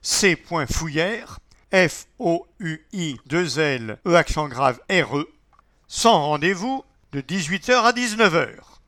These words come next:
À la maison de quartier de Villejean, deux rue de Bourgogne, les mercredis neuf novembre et sept décembre. À la maison de quartier Bourgard,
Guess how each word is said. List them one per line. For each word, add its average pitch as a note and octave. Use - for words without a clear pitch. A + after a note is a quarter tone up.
À E3+
la F3
maison E3+
de D#3+
quartier F3+
de C#3
Villejean, D#3
deux F#3
rue D#3+
de -
Bourgogne, D3+
les E3+
mercredis E3+
neuf D#3
novembre D#3
et F3
sept -
décembre. A#3+
À D#3
la E3+
maison E3+
de E3+
quartier D#3+
Bourgard, C3+